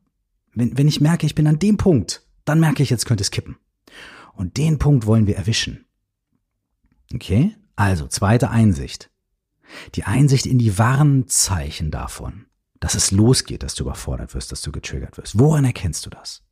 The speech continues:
Nimm dir so viel Zeit, wie du brauchst,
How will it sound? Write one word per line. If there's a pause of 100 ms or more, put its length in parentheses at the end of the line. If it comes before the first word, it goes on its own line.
(1400)
Nimm
dir
so
viel
Zeit, (540)
wie
du
brauchst,